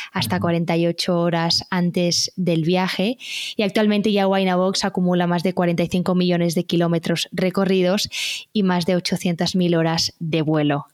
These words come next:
Speaker 1: que se dice rápido, pero son unas cuantas. Durante todos estos años, pues, la marca ha ido evolucionando y mejorando su oferta.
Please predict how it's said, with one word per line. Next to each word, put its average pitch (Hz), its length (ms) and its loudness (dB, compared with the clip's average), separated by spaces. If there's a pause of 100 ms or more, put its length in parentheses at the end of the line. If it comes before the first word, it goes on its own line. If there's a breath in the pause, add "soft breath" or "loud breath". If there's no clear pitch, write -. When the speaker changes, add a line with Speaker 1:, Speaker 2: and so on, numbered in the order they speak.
(100)
Speaker 1:
que 180 80 -2
se 170 120 -2
dice 170 300 2
rápido, 180 600 0
pero 165 320 0
son 190 180 0
unas 165 260 -2
cuantas. 160 480 -2 (480 loud breath)
Durante 196 400 2
todos 202 240 0
estos - 260 -2
años, 202 300 2
pues, 196 140 0
la 190 80 2
marca 190 240 0
ha 185 80 2
ido 180 100 2
evolucionando 175 640 2
y 175 100 2
mejorando 170 500 2
su 175 120 0
oferta. 180 460 -2